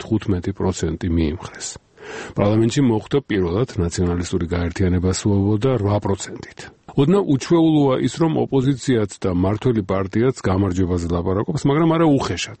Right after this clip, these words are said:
ისინი სხვადასხვა გაგებით გამარჯვებებს გულისხმობენ. რეგიონების პარტიამ თქვა, რომ ეჭვი არავის უნდა შეეპაროს, რომ ჩვენ მოვიგეთ არჩევნებიო. და ოპოზიციური კოალიციის ლიდერმა არსენი იაცენიკმა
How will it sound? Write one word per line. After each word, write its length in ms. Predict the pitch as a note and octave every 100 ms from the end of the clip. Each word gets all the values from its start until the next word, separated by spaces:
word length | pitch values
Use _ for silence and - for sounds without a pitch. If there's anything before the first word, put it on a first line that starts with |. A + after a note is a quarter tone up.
| A2
ისინი 300 | - C3 G2 -
სხვადასხვა 680 | - G2 B2 B2 B2 - C3 G2+
გაგებით 600 | G2 G2 G#2+ F#2 A2+ A#2 - - _
გამარჯვებებს 720 | - G2 G2+ G2+ F#2 E2+ E2+ -
გულისხმობენ. 560 | F2 D#2+ - A#2 A2+ - - - - - -
რეგიონების 520 | G2 A2 A#2 A2+ A2+
პარტიამ 400 | A2+ G#2+ A2+ A2+ A2+
თქვა, 140 | - A#2
რომ 120 | C#3 -
ეჭვი 360 | A#2 G#2 - G2+ -
არავის 440 | G2 G2+ G2+ G2+ -
უნდა 160 | A2 A#2
შეეპაროს, 500 | B2 A#2+ A#2+ C#3 C3 -
რომ 100 | D#3+ -
ჩვენ 220 | C3 B2+ A#2
მოვიგეთ 360 | G2 F#2+ A#2 G#2
არჩევნებიო. 600 | F2+ - F2 F2 F#2 - - -
და 60 | G2
ოპოზიციური 760 | F2+ G2+ G#2+ G2 G2 - G2 F2+
კოალიციის 600 | - G2 G2 - G2+ F#2 -
ლიდერმა 480 | F#2+ A#2+ A2+ F2+ D#2+ F2+
არსენი 360 | E2+ - F#2+ E2+
იაცენიკმა 580 | F2 F#2 A2+ G#2+ G#2+ D3